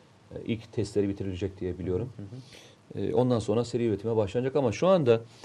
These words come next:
Speaker 1: Altay tankının, e, aciliyetiyle ilgili bir sıkıntı kalmadı. Çünkü, e, Aselsan'ın ve Roketsan'ın yapmış olduğu bu, e, tank modernizasyonu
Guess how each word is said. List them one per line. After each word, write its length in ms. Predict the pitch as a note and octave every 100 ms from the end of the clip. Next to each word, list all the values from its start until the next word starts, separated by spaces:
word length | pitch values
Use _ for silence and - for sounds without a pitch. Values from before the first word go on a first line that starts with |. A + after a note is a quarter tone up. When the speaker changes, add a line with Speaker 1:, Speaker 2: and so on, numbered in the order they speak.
| - - -
Speaker 1:
Altay 360 | C#3 D3 F3+
tankının, 440 | D#3+ C#3 C3+ B2+ B2
e, 160 | A2+ A2+
aciliyetiyle 640 | - B2 A#2+ D3 D3+ D#3+
ilgili 220 | B2 B2+ C#3
bir 120 | C#3
sıkıntı 500 | - - B2 C3+ D#3
kalmadı. 440 | D#3 C#3+ G#2 G#2
Çünkü, 380 | A2 C#3 C#3 C3+ - - - - - - - -
e, 40 | - - - - - - - - _ - _ - - -
Aselsan'ın 680 | A#2 A2 D#3 D#3 C3 A#2+ A2+ - - _ _ -
ve 100 | A#2+
Roketsan'ın 460 | A#2 A#2 - B2
yapmış 400 | A#2 A#2 - -
olduğu 400 | B2+ G#2 G2+ G2+ G2+ - - - - - -
bu, 340 | G#2 A#2 B2 - - -
e, 140 | - G#2
tank 260 | C3 D3+
modernizasyonu 760 | A#2 A2 G#2 G2 G2 - A2